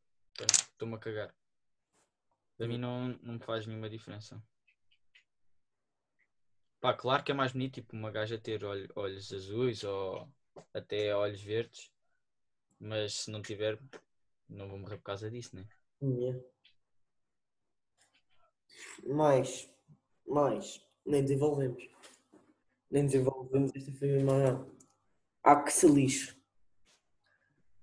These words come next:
Speaker 2: Pá,
Speaker 1: Também.
Speaker 2: eh, não, eu sei que esta aqui, se nós pegarmos, vamos desenvolver. Aquela do, dos cartazes, tipo,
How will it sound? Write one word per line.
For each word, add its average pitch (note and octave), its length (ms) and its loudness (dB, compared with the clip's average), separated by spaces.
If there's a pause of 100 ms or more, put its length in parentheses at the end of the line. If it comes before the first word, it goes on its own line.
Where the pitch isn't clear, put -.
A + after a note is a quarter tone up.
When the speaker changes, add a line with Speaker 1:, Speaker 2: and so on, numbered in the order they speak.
(1120)
Speaker 2:
Pá, E3 340 12
Speaker 1:
Também. E3 200 12
Speaker 2:
eh, D#3+ 500 8 (1160)
não, B2+ 320 12
eu C#3+ 60 12
sei D#3 240 12
que D#3+ 80 12
esta D#3 160 12
aqui, D3 160 6
se - 80 2
nós D3 180 8
pegarmos, C3 320 10
vamos C3 160 8
desenvolver. A#2 460 4 (580)
Aquela D3+ 720 12
do, C3 560 10
dos C3 260 4
cartazes, C3 1080 6 (840)
tipo, - 260 12